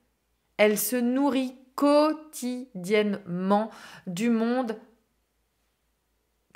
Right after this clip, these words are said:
créé par l'homme, du monde d'Internet. Donc, qu'est-ce qui se passe ? Eh bien, vous allez vous dire, « Bah non, Carole, une intelligence artificielle, c'est pas genré. » Mais oui, mais prenez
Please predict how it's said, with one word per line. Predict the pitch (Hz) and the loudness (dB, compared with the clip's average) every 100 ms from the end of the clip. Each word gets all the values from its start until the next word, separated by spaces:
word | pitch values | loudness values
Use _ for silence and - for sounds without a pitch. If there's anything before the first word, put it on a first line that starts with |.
| _ | _
créé | - 285 262 262 | -4 2 2 2
par | 262 214 185 | 0 -4 0
l'homme, | 208 240 220 170 - | 2 2 0 -6 -10
du | 175 233 | -8 -4
monde | 240 254 247 220 _ _ _ _ 190 | -2 -2 -4 -8 _ _ _ _ -2
d'Internet. | 226 214 190 175 165 - - _ _ _ _ - - - | 0 0 -2 -4 -8 -16 -20 _ _ _ _ -20 -14 0
Donc, | 269 - | 0 6
qu'est-ce | 415 415 | 4 4
qui | - 330 | 0 -2
se | - | 4
passe ? | 349 339 262 - - _ _ - - - | 6 8 6 -4 -12 _ _ -20 -6 -2
Eh | 240 | -2
bien, | 196 247 240 208 - _ 196 | 2 2 2 0 -12 _ -6
vous | 226 226 | 4 6
allez | 226 | 6
vous | 202 202 | 2 -2
dire, « | 185 214 | 0 2
Bah | 175 196 | 2 2
non, | 233 | 2
Carole, | 220 196 202 202 | 2 2 4 4
une | 180 | 0
intelligence | 175 175 180 175 180 175 | -2 -2 -4 -4 -4 -6
artificielle, | 165 175 180 170 247 233 | -8 -10 -8 0 0 0
c'est | 208 | -2
pas | - 185 | 2 2
genré. » | 190 214 233 233 - - - _ | 2 -2 -2 -4 -12 -20 -20 _
Mais | 202 190 | -2 0
oui, | 202 180 - | -2 -6 -6
mais | 202 214 | -2 -2
prenez | - 330 330 330 | -2 0 2 2